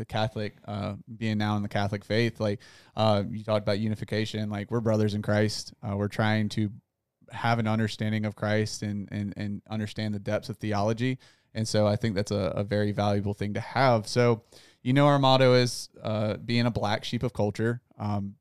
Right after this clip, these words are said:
being separate from what the world wants us to be, uh, and being in Christ. And so what is one thing, if you, uh, for all our listeners, uh,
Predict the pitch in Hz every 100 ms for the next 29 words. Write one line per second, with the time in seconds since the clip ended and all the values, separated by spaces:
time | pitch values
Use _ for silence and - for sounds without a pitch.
0 | _ - 113 113 - - 104 - 110 107
1 | - _ - 107 104 104 104 - 104 104
2 | 104 92 110 101 104 104 107 104 104 110
3 | - 110 - 117 120 135 - _ _ -
4 | 98 98 92 - 101 98 101 98 95 104
5 | - 101 107 - 113 104 107 104 101 -
6 | 104 107 151 160 104 98 110 117 - 110
7 | 110 110 104 113 113 110 - _ _ -
8 | 101 110 120 120 107 107 117 - 107 107
9 | - - - 104 101 98